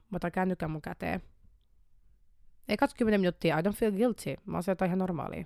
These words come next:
Mä oon vaan puhelimessa. Teekö mä jotain tärkeät siinä puhelimessa? Ehkä mä teen. Ehkä mä teen s-, viisi minuuttia jotain tärkeät. Katon sähköposteja, vastaan sähköposteihin tai mitä ikinä. Ää, välillä mulla on jotain yhteistyövideoita, muokaan. Jo, välillä se on jotain järkevää. Ihan niinku harvoin välillä se on jotain tärkevää,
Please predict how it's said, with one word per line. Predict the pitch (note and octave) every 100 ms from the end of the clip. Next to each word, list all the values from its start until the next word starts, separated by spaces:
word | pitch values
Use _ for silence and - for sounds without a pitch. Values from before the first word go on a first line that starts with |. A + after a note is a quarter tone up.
| -
Mä | -
oon | D3+
vaan | D3+
puhelimessa. | F3+ D#3+ - F3 - - _ _ -
Teekö | - F3+
mä | F#3
jotain | F#3
tärkeät | G3+ A#3 E3+ -
siinä | D3+
puhelimessa? | D3 C#3 C3+ C#3+ - - - -
Ehkä | C#4+ C#4 C#4
mä |
teen. | C4+ B3 D3 C#3
Ehkä | F3+ -
mä | G3+
teen | G3
s-, | F3+ - _ -
viisi | G#3 F#3 -
minuuttia | C#3 - D#3+
jotain | D3+
tärkeät. | D3+ - D#3 -
Katon | F3+ F3
sähköposteja, | F#3 - - C#3 D3
vastaan | C#3+ C#3+ C#3+
sähköposteihin | D#3 D3+ - - - - E3 D3+ D3+
tai | D3
mitä | C#3+ E3+
ikinä. | D#3 - - - _ - - - - _ -
Ää, | D#3 D3+
välillä | D#3+ D#3+ D#3 D3+ D3
mulla | D#3
on | D3
jotain | D3+ D3+
yhteistyövideoita, | D3+ - D3+ D3 D3 D#3+
muokaan. | D#3+ D3+ D#3 A#3
Jo, | A#3+
välillä | A#3+ E4 G#4 A#3+
se | -
on |
jotain | F3 F3 D3+
järkevää. | E3+ E3+ - - -
Ihan | - A#3+ C#4+
niinku | G3+ F#3 G#3+ A3+
harvoin | - A#3+ B3+ A3 A3+ F#3+
välillä | F#3 E3 C#3+ -
se | D#3+
on | D3+
jotain | D#3
tärkevää, | D#3 D#3+ D#3+ -